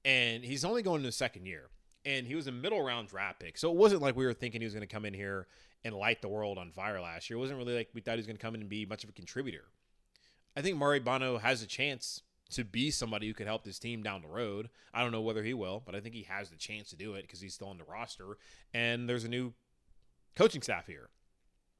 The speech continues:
So I don't have, I haven't heard any expectations about Amari Barno. I think it's a little bit early. Once they get down to O T As, mandatory minicamp, and also understand that this coaching staff didn't bring him in here. They barely know him. This is the second week of working with him.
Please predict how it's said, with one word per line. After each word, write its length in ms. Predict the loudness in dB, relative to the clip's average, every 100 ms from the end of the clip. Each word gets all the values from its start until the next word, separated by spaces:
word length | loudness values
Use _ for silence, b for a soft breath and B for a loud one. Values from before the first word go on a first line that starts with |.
| _ _ -20 B B
So 440 | 4 8 10 8 2
I 60 |
don't 100 | 4
have, 140 | 6 6
I 20 |
haven't 140 | 4
heard 160 | 4 4
any 80 | 2
expectations 680 | 0 0 0 0 -4 -6 2
about 240 | 4 4
Amari 300 | 4 4 4
Barno. 460 | 2 2 -2 -6 -8 b b
I 60 | 0
think 100 | 2
it's 80 |
a 40 | 2
little 140 | 2
bit 100 | 2
early. 500 | 4 4 6 4 0 b b -2
Once 220 | -2 2
they 60 |
get 100 | 0
down 160 | 2 0
to 40 | 0
O 80 |
T 160 | 0 0
As, 120 | 0
mandatory 300 | -2 -2 -2
minicamp, 320 | -2 -2 -2
and 80 | -4
also 280 | -2 -2 -2
understand 440 | -4 -4 -4 -2
that 280 | -2 -4 -6 -10 _ _ _ _ b b b _ -18 -16 -8
this 140 | -4 2
coaching 260 | 2 2
staff 220 | 0 0
didn't 160 | 0 -4
bring 180 | -4 -8
him 80 | -8
in 80 |
here. 280 | -10 -12 -14 -18 _ _ _ -12
They 100 | -6
barely 400 | -4 -2 0 -2
know 280 | -2 -2 -2
him. 160 | -6 -8
This 160 | -4 -4
is 200 | -4 -6
the 100 | -2
second 400 | -2 -2 -4 -4
week 260 | -4 -4
of 140 | -8 -8
working 300 | -8 -8 -12
with 120 | -12
him. 320 | -12 -14 -14